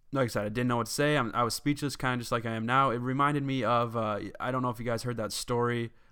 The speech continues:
um, that's been floating around. It's, it's a little, not a sappy story, but it's a story about, um, those two people that met on Tinder, exchanged a few messages, then didn't talk for, like, two years. Then they exchanged a few more, and it, this went on for, what, a couple years?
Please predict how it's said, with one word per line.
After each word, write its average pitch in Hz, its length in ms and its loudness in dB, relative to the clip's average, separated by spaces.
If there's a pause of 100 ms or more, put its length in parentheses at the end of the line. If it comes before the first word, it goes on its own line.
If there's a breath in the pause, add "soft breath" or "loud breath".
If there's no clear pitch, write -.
(120)
um, 113 220 -2
that's 107 160 -4
been 110 160 -4
floating 117 360 -2
around. 107 480 -2
It's, - 280 -10
it's 104 160 -10
a 104 60 -8
little, 110 460 -6 (380 soft breath)
not 139 180 4
a 98 40 -2
sappy 107 480 -2
story, 107 340 -2
but 107 240 -2
it's 110 140 -8
a 104 60 -8
story 123 360 2
about, 107 460 0
um, 101 380 -4 (1200)
those 110 160 -10
two - 120 -4
people 127 220 4
that 120 140 8
met 120 120 4
on 117 120 0
Tinder, 165 520 4 (300 loud breath)
exchanged 123 460 -4
a - 20 -8
few 127 160 -2
messages, 127 540 0
then 117 160 -2
didn't 110 200 -6
talk 123 260 2
for, 117 100 -6
like, 107 160 -4
two 123 120 -2
years. 120 440 0 (320 soft breath)
Then 135 140 -4
they 123 100 -2
exchanged 120 320 -4
a - 20 -6
few 160 220 2
more, 151 260 2
and 131 100 2
it, 113 120 -2
this 123 180 -2
went 117 140 0
on 117 160 2
for, 110 180 -4
what, 104 160 -2
a - 40 -18
couple 117 260 0
years? 120 400 -2